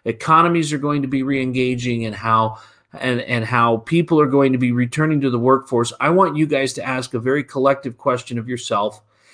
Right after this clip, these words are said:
and, and really sit down and, and I prefer to write things down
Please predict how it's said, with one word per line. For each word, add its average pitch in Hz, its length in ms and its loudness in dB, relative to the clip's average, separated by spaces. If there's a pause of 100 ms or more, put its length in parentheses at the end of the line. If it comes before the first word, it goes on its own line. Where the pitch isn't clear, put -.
(220)
and, 135 320 0
and 135 280 2
really 175 360 8
sit 160 300 0
down 143 480 0 (140)
and, 123 360 -4
and 120 320 -6 (640)
I 135 160 4
prefer 170 320 2
to 160 80 2
write 151 240 2
things 147 180 -2
down 143 300 -4